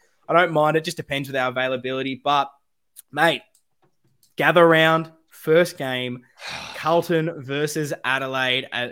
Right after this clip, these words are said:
can we bounce back and see from what we saw last season,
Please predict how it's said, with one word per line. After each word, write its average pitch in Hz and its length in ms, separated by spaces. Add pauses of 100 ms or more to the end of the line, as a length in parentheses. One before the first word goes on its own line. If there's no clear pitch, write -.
(360)
can 170 180
we 214 100
bounce 170 320
back 156 280
and 151 100
see 151 500
from 147 140
what 156 140
we 151 60
saw 143 260
last 135 380
season, 131 500